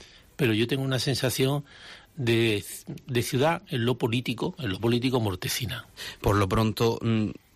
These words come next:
Speaker 2: todo no se ha conseguido, desde luego, porque, bueno, sí es verdad que se ponían objetivos muy altos, y me acuerdo yo que en ese acuerdo se hablaba que en el primer trimestre del año, eh, había que aprobar un presupuesto municipal para Jaén. Estamos a dos de enero, un año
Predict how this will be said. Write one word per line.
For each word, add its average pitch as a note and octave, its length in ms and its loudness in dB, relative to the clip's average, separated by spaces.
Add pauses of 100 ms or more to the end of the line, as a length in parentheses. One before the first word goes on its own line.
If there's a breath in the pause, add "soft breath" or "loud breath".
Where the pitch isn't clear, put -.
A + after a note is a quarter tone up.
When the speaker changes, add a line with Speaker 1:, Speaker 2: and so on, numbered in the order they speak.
Speaker 2:
todo D#3+ 260 2
no E3 140 2
se A#2 140 -2
ha B2 60 -6
conseguido, C3+ 560 0
desde G#2+ 280 2
luego, B2+ 280 2
porque, A2 420 -2
bueno, A2 180 0
sí - 80 -2
es A2 40 0
verdad G#2+ 160 2
que G#2 80 -4
se A#2 100 0
ponían A2 400 2
objetivos A2+ 420 2
muy A2 240 4
altos, A2+ 360 0 (100)
y G#2 220 -4
me G#2 100 0
acuerdo A#2 240 2
yo A#2 160 2
que A#2 80 -4
en A#2+ 80 0
ese A#2 180 0
acuerdo A#2 360 2
se A#2 100 -2
hablaba G#2 360 0
que A2+ 60 -8
en A2 60 -2
el G#2 80 0
primer G2+ 240 -2
trimestre A2 420 0
del G#2+ 120 4
año, A2+ 280 2 (440 loud breath)
eh, G2+ 340 0
había G#2 180 0
que A#2+ 80 -2
aprobar A#2+ 300 2
un G#2 120 -2
presupuesto G#2+ 520 -2
municipal G#2+ 480 0
para G2 220 0
Jaén. F#2+ 280 -4
Estamos B2+ 640 0
a G2+ 320 0
dos A2 360 0
de A2 80 0
enero, A#2+ 240 0
un C3 100 0
año G#2+ 480 2